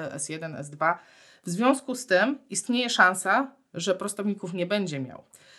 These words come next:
Więc nie będzie w stanie użyć bioder do kontroli stabilnej pozycji tułowia, czyli nie będzie mógł poruszać tułowiem poprzez swoje biodra. Nic to, Aśka, nie ma problemu, dajemy mu stabilizację, tak, miednica jest ustabilizowana.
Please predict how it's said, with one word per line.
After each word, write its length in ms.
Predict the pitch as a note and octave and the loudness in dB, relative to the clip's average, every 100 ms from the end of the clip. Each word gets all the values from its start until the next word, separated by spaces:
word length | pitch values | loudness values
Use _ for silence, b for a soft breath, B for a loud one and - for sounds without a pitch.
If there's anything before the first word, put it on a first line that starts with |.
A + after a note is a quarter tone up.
| b | b
Więc 540 | E3+ G#3+ C4+ F3+ - - | 6 10 12 10 0 -2
nie 220 | G3 G#3 G3+ | 2 4 8
będzie 420 | B3 E4 D4+ C4+ | 8 8 6 2
w 60 | |
stanie 560 | - G#3+ F#3+ E3 G3 C4 - | 4 8 8 6 -2 -4 -4
użyć 400 | A#3 A3+ A3+ F3 | -4 -4 -4 -2
bioder 600 | F3+ F#3 D#3+ E3 C#4+ - _ - | 6 6 8 2 2 -6 _ -6
do 180 | F3 G3+ | -2 0
kontroli 840 | A3+ G#3 G#3 G3+ F#3 F#3+ D4 - _ | 2 0 2 4 4 0 -4 -6 _
stabilnej 600 | - G#3 G3 G#3 G3+ F#3+ | 0 0 2 0 -2 -4
pozycji 440 | F3+ E3 D#3 D#3 | -4 -6 -8 -12
tułowia, 400 | - C#3+ C3+ - | -12 -8 -6 -8
czyli 180 | - G3 | 0 4
nie 120 | G#3 | 4
będzie 300 | G3+ B3 A#3 | 4 2 2
mógł 180 | G#3 G3+ | -2 -4
poruszać 520 | F#3+ F#3 - F3 - | -6 -4 -2 -2 -4
tułowiem 520 | - F3+ E3+ D#3+ F#3+ | -8 -4 -2 -2 -4
poprzez 380 | A3 F3+ - - | -4 -10 -10 -12
swoje 240 | - C#3+ C3+ | -10 -8 -8
biodra. 360 | - - _ _ b b b b b b - | -12 -18 _ _ b b b b b b 6
Nic 300 | E4+ F#4+ - | 6 6 6
to, 200 | E4 B3+ | 4 6
Aśka, 260 | C#4+ - | 4 2
nie 120 | C4 A3+ | -2 0
ma 100 | F3+ | -2
problemu, 400 | F3 B3 C4+ A3 | 0 2 4 4
dajemy 220 | F#3+ E3 | 0 -2
mu 100 | D#3 | -4
stabilizację, 880 | - D3+ G3+ B3 D#4 C#4+ - C4+ A3 | -6 -8 -4 4 6 6 4 0 0
tak, 600 | C#4 C4+ C4 C4 C4 _ | 4 8 8 6 0 _
miednica 500 | G3+ G3 A3 A3+ A3 | -2 0 0 0 4
jest 160 | F3+ - | 4 4
ustabilizowana. 960 | F3+ - D#3 D#3 D3 C#3+ C#3 C3+ - | -8 -6 -6 -6 -8 -10 -10 -10 -12